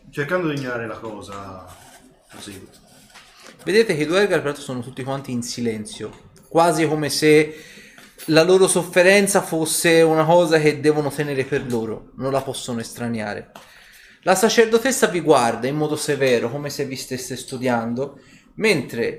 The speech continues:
Speaker 2: la sacerdotessa con cui avete interloquito la scorsa volta, vedete che, eh, come entrate si alza in piedi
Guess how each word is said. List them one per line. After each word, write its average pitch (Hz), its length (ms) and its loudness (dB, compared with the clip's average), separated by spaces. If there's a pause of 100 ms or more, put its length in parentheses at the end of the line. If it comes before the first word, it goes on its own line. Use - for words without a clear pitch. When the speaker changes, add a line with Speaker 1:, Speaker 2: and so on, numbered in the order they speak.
Speaker 2:
la 127 120 -4
sacerdotessa 127 640 -4
con 120 160 -6
cui 120 120 -4
avete 120 200 -4
interloquito 123 480 -4
la 117 100 -2
scorsa 110 440 -6
volta, 135 600 -2 (600)
vedete 196 460 4
che, 147 400 4
eh, 113 340 -2
come 135 240 -4
entrate 131 460 0
si 123 180 -4
alza 107 320 0
in 113 100 -4
piedi 117 680 -2